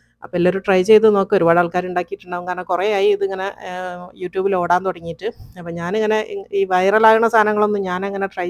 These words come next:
ചെയ്യലില്ല ട്ടോ. ഞാൻ വിചാരിക്കും എല്ലാവരും കാണിക്കുന്നതല്ലേ, പിന്നെ ഞാനും എന്തിനാ കാണിക്കുന്നതെന്ന് വെച്ചിട്ട് അങ്ങനെ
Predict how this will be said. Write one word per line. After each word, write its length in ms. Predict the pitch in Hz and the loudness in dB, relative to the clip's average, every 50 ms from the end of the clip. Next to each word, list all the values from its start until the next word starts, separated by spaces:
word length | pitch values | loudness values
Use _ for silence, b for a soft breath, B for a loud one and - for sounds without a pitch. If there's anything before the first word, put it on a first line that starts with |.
| 175 175 | -4 -6
ചെയ്യലില്ല 500 | 180 175 170 165 160 156 156 147 151 151 _ | -4 -4 -4 -6 -6 -8 -10 -10 -12 -12 _
ട്ടോ. 80 | 151 156 165 165 | -10 -8 -8 -8
ഞാൻ 80 | 170 175 | -6 -4
വിചാരിക്കും 260 | 180 185 185 - 196 185 | -2 -4 -2 -4 -2 2
എല്ലാവരും 260 | 185 185 190 196 190 190 | 2 2 2 2 0 -2
കാണിക്കുന്നതല്ലേ, 460 | 185 190 185 185 190 190 185 175 175 180 | -2 -2 -4 -8 -8 -6 -6 -6 -6 -8
പിന്നെ 140 | 180 180 180 | -8 -6 -6
ഞാനും 220 | 180 180 196 196 196 | -6 -6 -6 -8 -8
എന്തിനാ 220 | 190 190 185 185 185 | -8 -8 -8 -6 -6
കാണിക്കുന്നതെന്ന് 420 | 185 180 180 _ 185 185 185 180 180 | -6 -8 -8 _ -18 -16 -14 -14 -16
വെച്ചിട്ട് 200 | 180 - 190 185 | -16 -16 -18 -16
അങ്ങനെ 200 | 180 180 185 | -14 -12 -12